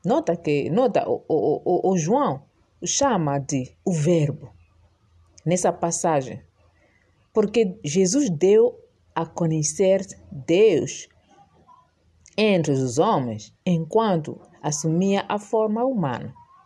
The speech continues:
Pense por um, um instante. Jesus é o, o eterno Deus,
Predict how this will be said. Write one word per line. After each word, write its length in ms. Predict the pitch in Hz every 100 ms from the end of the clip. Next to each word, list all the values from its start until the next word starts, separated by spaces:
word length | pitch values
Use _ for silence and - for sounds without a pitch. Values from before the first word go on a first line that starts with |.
| _ _ _ _ _ 1017 1017 906 988 _ _ _ _ _ - - -
Pense 320 | 440 480 - 185
por 260 | 180 170
um, 680 | 180 190 185 185 175 170 156 147 _ _
um 220 | 185 190 175
instante. 600 | 160 - 156 127 - - _ -
Jesus 680 | - 208 214 233 202 - - - - - _
é 120 | 190 208
o, 200 | - - -
o 180 | 190 208
eterno 540 | 202 208 226 170 147
Deus, 560 | 127 127 110 - -